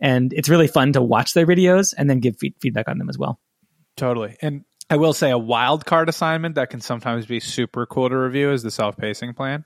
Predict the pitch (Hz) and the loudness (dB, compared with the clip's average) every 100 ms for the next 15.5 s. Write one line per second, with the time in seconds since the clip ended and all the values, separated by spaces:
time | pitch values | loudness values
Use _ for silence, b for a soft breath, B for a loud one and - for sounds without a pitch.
0 | - 123 107 b 123 113 110 - 147 143 | -2 0 -2 b -6 -6 -6 -8 -6 -4
1 | 127 139 160 160 139 - _ 170 127 110 | -2 -2 0 0 0 -10 _ -2 -2 -2
2 | - 127 _ _ - 170 151 143 135 123 | -6 -8 _ _ -2 0 2 0 -2 -4
3 | 104 - _ _ - 131 123 113 104 107 | -6 -10 _ _ -8 -4 -2 -4 -6 -6
4 | 110 120 - - _ _ _ - 127 127 | -6 -8 -10 -16 _ _ _ 0 2 2
5 | 120 117 120 117 107 123 107 104 113 113 | 0 -4 -4 -6 -2 0 0 -2 -6 -4
6 | 107 110 - 117 107 - - 123 113 110 | -4 -6 -6 -4 -4 -8 -8 -6 -6 -4
7 | 110 113 113 131 113 117 - 117 117 113 | -6 -6 -6 -8 -4 -6 -6 -6 -6 -4
8 | 113 - 107 104 107 104 - 113 107 104 | -8 -8 -8 -8 -8 -8 -10 -10 -8 -8
9 | 107 104 101 110 b b b - 151 165 | -8 -8 -8 -12 b b b 0 2 2
10 | 185 160 139 139 131 120 120 123 120 117 | 2 0 0 0 0 -2 -2 -4 -2 -2
11 | 110 120 117 107 104 - 139 117 113 113 | -4 -4 -6 -6 -12 -8 -8 -8 -10 -10
12 | - 127 127 113 - 120 110 107 107 - | -8 -6 -6 -6 -6 -6 -6 -8 -10 -18
13 | - _ - - 160 135 120 117 - 127 | -20 _ -18 -6 -2 0 0 -4 -6 -6
14 | 110 110 107 110 117 113 104 - 101 101 | -6 -8 -10 -6 -6 -4 -8 -8 -10 -8
15 | 135 117 101 101 - | -8 -8 -12 -16 -18